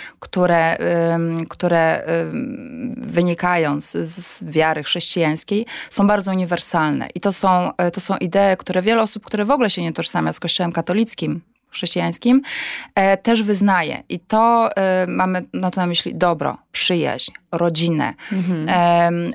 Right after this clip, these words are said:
Speaker 1: lojalność, em, e, szczerość, ufność. Te wszystkie takie dobre cechy, które właśnie chcemy pielęgnować w dzieciach. Bo ja uważam, że te cechy, e, są naprawdę w dobrym tonie i, i
Speaker 2: Mhm.
Speaker 1: warto o nich pamiętać.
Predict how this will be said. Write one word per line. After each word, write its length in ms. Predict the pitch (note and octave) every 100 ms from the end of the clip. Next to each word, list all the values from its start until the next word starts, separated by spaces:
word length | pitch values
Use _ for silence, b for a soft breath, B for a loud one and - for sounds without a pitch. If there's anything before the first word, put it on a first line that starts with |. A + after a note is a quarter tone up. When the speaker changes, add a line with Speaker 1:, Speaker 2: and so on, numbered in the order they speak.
| F3+
Speaker 1:
lojalność, 920 | F3+ F3+ F3 E3+ D#3+ C#3 B2+ - - -
em, 680 | D#3+ D#3 D3+ D3+ D3 - - - -
e, 200 | E3 E3
szczerość, 840 | - - F3+ F3 C#3 C3+ - -
ufność. 400 | - F#3+ - -
Te 80 | -
wszystkie 320 | - D4+ C4
takie 240 | A#3+ A3 G#3
dobre 320 | A#3+ A#3+ A3+
cechy, 480 | - G3+ F#3+ F#3 G3+
które 280 | - G3 F#3
właśnie 320 | G#3 - G3+
chcemy 440 | - - F#3 F3
pielęgnować 680 | E3+ E3+ D#3+ D#3+ D#3+ E3 -
w 100 | E3+
dzieciach. 420 | D3 E3+ - - - B B B -
Bo 60 |
ja 120 | F#3 F#3
uważam, 380 | G3 G3 G3
że 280 | F3+ F3+ F#3 F#3
te 160 | F#3+ F3+
cechy, 420 | - F3 E3+ F#3 F3+ F3+ -
e, 180 | F3+ F3
są 240 | - G3 F3+
naprawdę 760 | E3 - E3+ E3 D#3+ E3 D#3 -
w 80 | E3
dobrym 400 | F3 F3+ E3+ E3
tonie 600 | - F#3 F#3 E3+ E3+ F3 -
i, 360 | F3 E3 E3 -
i 60 | G3+
Speaker 2:
Mhm. 40 |
Speaker 1:
warto 380 | F3 F3+ F#3 E3
o 60 | D#3+
nich 160 | D#3+
pamiętać. 560 | F3 E3 D#3 D3+ -